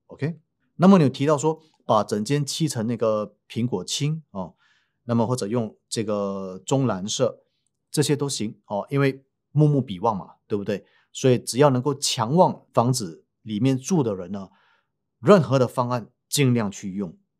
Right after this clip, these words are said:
哦，就是这样子说。那这位同学呢，你有提到说直直的这个书桌其实是摆设在这个对卦方，对吗？信息同步了哦。那么在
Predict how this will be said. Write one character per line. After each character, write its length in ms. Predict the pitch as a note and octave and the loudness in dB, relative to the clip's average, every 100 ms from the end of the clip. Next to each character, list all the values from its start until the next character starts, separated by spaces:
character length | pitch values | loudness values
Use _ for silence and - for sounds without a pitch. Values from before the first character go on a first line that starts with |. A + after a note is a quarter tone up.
| _ | _
哦， 220 | - E2+ _ | -16 -16 _
就 140 | A#2 | -6
是 40 | A2 | -4
这 80 | |
样 60 | G2 | -6
子 80 | F2 | -8
说。 300 | - G2+ _ _ _ _ _ _ _ _ _ _ _ _ _ - | -14 -14 _ _ _ _ _ _ _ _ _ _ _ _ _ 2
那 160 | D#3+ | 6
这 100 | G#3+ | 10
位 80 | F#3+ | 8
同 180 | D#3 C#3 | 8 0
学 140 | C3+ | 0
呢， 160 | B2+ B2 | 0 0
你 140 | B2 | 0
有 120 | C#3 | 0
提 200 | A2+ - | -2 -4
到 160 | A#2 A2+ | -2 0
说 280 | A2+ A#2 A#2 _ | 0 -6 -6 _
直 260 | - A#2 C#3 | -8 -2 -2
直 160 | C3+ G2 | -2 -6
的 300 | G#2+ G#2 - | -6 -6 -10
这 160 | - A2 | -6 -2
个 320 | G#2 G2+ F#2+ | 0 -2 -4
书 280 | - C#3+ C3+ | -6 -4 0
桌 320 | D#3 F3 - _ _ - | 0 0 -6 _ _ -8
其 140 | C#3 | -4
实 140 | C3 A#2+ | -2 -4
是 100 | B2+ | -4
摆 280 | F#2+ F2+ | -4 -6
设 140 | F2+ A2+ | -6 -6
在 140 | G#2 | -6
这 80 | G#2 | -6
个 60 | G2+ | -8
对 180 | A2+ | -8
卦 200 | G2+ G#2+ | -2 -2
方， 260 | G2 G2+ G2+ _ _ _ | -2 -6 -10 _ _ _
对 120 | A2 | -4
吗？ 200 | F#2 E2+ _ _ _ | -4 -8 _ _ _
信 200 | - B2+ | -4 -2
息 120 | B2 | -4
同 180 | G#2 F#2 | -10 -12
步 140 | G2+ | -8
了 200 | F#2 - _ - | -8 -8 _ -18
哦。 200 | F2+ - _ _ _ - | -18 -18 _ _ _ -6
那 80 | A#2 | -2
么 180 | A2+ G#2+ | 0 2
在 360 | A#2 A2 G#2 | 2 0 -2